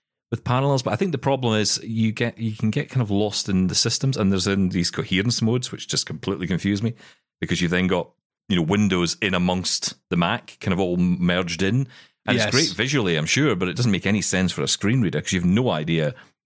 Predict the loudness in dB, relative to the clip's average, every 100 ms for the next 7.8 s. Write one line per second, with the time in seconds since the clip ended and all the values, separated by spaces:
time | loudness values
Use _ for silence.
0 | _ -4 -2 -2 -2 0 2 0 -2 0
1 | 0 0 -2 -2 -4 -6 -4 0 -2 -2
2 | -6 -4 0 0 0 0 2 0 0 0
3 | 2 2 0 0 0 0 -2 -2 -2 -2
4 | -4 -4 -2 -2 0 0 0 2 0 0
5 | -6 -10 -12 -10 -10 -8 -6 0 0 2
6 | 0 0 2 2 2 2 0 0 0 -2
7 | -2 -2 -2 -2 -2 0 0 0